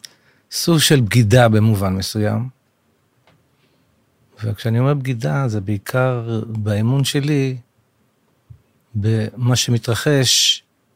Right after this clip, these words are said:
מאחורי הגב של החיילים. זאת אומרת, למעלה, בדרגות היותר גבוהות, ובהחלטות שבעצם גורל החיילים נקבע בעקבות ההחלטות האלה.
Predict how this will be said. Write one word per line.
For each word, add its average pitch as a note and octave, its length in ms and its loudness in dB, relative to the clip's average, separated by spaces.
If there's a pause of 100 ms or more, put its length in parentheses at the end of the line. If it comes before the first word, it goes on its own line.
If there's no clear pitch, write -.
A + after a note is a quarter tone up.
(1160)
מאחורי A#2 340 2
הגב A#2+ 220 4
של A2 200 0
החיילים. F#2+ 560 -2 (1120)
זאת - 160 -20
אומרת, A2 580 -2 (240)
למעלה, A#2+ 500 4
בדרגות G2+ 520 -4
היותר A#2 260 0
גבוהות, A2 680 -4
ובהחלטות A#2+ 1120 -2 (840)
שבעצם A#2+ 920 -2 (400)
גורל A2+ 360 0
החיילים A2+ 640 0 (1400)
נקבע A2+ 520 2 (1300)
בעקבות G#2+ 420 0
ההחלטות G2 500 -2
האלה. E2 300 -8